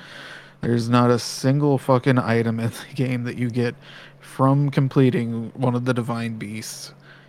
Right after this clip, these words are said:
And that really kinda cheapens it for me, 'cause that's part of the, the progression, is making your character stronger.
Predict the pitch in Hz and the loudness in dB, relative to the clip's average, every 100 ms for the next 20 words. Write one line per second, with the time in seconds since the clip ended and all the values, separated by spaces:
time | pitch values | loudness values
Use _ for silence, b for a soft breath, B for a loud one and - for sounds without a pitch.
0 | B - - 123 123 120 - - _ - | B -10 -2 0 0 -2 -6 -16 _ -12
1 | 131 143 156 147 - 127 127 120 - 113 | 0 4 6 4 2 2 2 0 -2 -4
2 | 110 123 127 135 - 139 139 143 139 131 | -2 -4 -2 -4 0 2 2 2 0 -2
3 | 117 - - - - - 120 113 - 131 | -2 -6 -18 -20 -20 -6 -4 -4 2 4
4 | 123 120 117 113 107 - - 120 - 113 | 4 2 -2 -4 -10 -16 -12 -8 -4 -4
5 | 120 139 - 98 92 104 120 113 120 113 | -2 -2 -2 -6 -12 -8 -6 -4 -6 -8
6 | - 120 113 117 - 143 127 127 110 117 | -6 -6 -6 -10 -8 -4 -2 -2 -4 -8